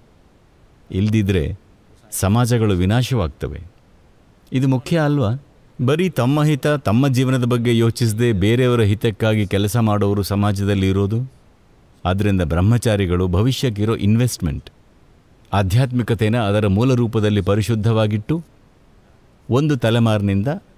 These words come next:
ಇನ್ನೊಂದಕ್ಕೆ ಅದನ್ನ ಪ್ರಸರಿಸೋಕೆ ಒಂದು ಚಿಕ್ಕ ಗುಂಪು ಅಗತ್ಯ.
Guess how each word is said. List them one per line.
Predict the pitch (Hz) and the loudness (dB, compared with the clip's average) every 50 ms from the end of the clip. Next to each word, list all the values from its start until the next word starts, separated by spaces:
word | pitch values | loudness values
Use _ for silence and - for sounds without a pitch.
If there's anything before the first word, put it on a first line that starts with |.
| - - | -8 -4
ಇನ್ನೊಂದಕ್ಕೆ | 101 107 120 131 131 127 113 113 101 - 117 | 0 0 2 2 2 2 0 0 -2 0 -2
ಅದನ್ನ | 107 95 92 104 110 117 | -2 0 0 -2 -2 -2
ಪ್ರಸರಿಸೋಕೆ | 107 107 95 95 - - 131 131 123 - 120 107 98 - 123 | -2 -2 -2 -2 -2 -2 -2 -2 -2 -2 -4 -4 -2 -2 -2
ಒಂದು | 117 113 120 | 0 -2 -2
ಚಿಕ್ಕ | - - 180 175 - - 185 | -2 -4 -6 -6 -4 -4 -4
ಗುಂಪು | 170 131 127 123 127 123 - - | -2 0 0 -2 -2 -2 -4 -4
ಅಗತ್ಯ. | 69 78 82 78 71 - - - | -4 -4 -4 -4 -6 -8 -12 -12